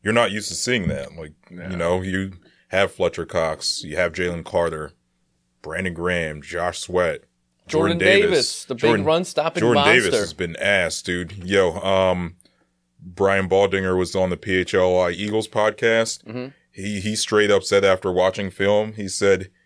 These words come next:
Speaker 1: he doesn't know why Jordan Davis even dressed if that's how he's gonna play. Like,
Speaker 3: Yeah.
Speaker 1: he, he went there.
Speaker 2: Yeah.
Speaker 3: I mean, I didn't hear his name once all game. Except
Speaker 1: Yo.
Speaker 3: for maybe, like, maybe one stop here and there, but, like,
Speaker 1: Yo, you,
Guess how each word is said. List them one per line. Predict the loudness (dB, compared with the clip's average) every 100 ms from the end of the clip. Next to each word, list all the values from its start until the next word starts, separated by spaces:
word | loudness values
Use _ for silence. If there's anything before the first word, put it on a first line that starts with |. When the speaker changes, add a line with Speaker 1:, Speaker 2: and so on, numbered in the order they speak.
| _
Speaker 1:
he | -2
doesn't | 0 0 -2
know | 0 2
why | 2 2 2 0
Jordan | 0 -2 -2
Davis | -4 -4 -4 -6
even | -8 -8
dressed | -8 -4 -4 -6 -12
if | -6
that's | -6 -4
how | -6
he's | -6
gonna | -10 -10
play. | -4 0
Like, | 0 -2 -4 -4 -4 -8 -18 _ _ _ _ _ _
Speaker 3:
Yeah. | -4 -2
Speaker 1:
he, | -2 -4 -4
he | -2 -2
went | -2 -4 -2
there. | -2 -2 -8
Speaker 2:
Yeah. | -10 -8 -6
Speaker 3:
I | -2
mean, | 0
I | 2
didn't | 0 0
hear | -2 -2
his | 0
name | 0 0
once | 0 0 -2 -10 -14 -4
all | -2 0
game. | 0 -2 -4 -10 _ _ _ _ _ _ _ _
Except | -2 2
Speaker 1:
Yo. | 4
Speaker 3:
for |
maybe, | 4 2 -2
like, | 2 0 0 _
maybe | -4 -2 -2
one | -2 0 2 2 -2 -6
stop | -6 -2 -2 -4
here | -6
and | -2
there, | -2
but, | 0
like, | 0 0 _ _ _ _ _ _ -2
Speaker 1:
Yo, | 0
you, | 0